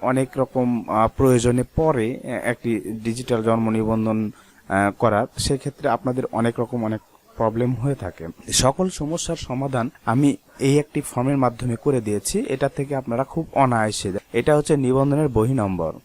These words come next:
অ্যানালগ জন্ম নিবন্ধন থেকে থাকে, তো ওইখানে দেখবেন যে একটা বহি নম্বর দেওয়া আছে, আহ, ঠিক অনুরূপ এরকম ঘর সিলেক্ট করে করে আপনারা এরকম নাম্বার দিতে পারবেন। তারপরে জন্ম নিবন্ধনের, আহ, তারিখ, এখানে আপনারা তারিখ,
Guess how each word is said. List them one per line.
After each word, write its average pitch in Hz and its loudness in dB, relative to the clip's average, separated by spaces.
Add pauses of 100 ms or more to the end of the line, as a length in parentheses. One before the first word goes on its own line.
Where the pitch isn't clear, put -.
(200)
অ্যানালগ 113 2
জন্ম 104 2
নিবন্ধন 101 0
থেকে 101 -4
থাকে, 95 -4 (480)
তো 117 4
ওইখানে 127 0
দেখবেন 113 0
যে 139 0
একটা 131 -2
বহি 107 4
নম্বর 107 2
দেওয়া 98 2
আছে, 147 0 (460)
আহ, 113 0
ঠিক 123 -4
অনুরূপ 123 2
এরকম 95 -2 (300)
ঘর 123 2
সিলেক্ট 147 -2
করে 139 0
করে 151 -4
আপনারা 123 -2
এরকম 110 -4
নাম্বার 98 -4
দিতে 95 -4
পারবেন। 85 -4
তারপরে 110 -4
জন্ম 123 0
নিবন্ধনের, 123 0
আহ, - -4
তারিখ, 95 0 (140)
এখানে 139 -4
আপনারা 120 0 (120)
তারিখ, 117 2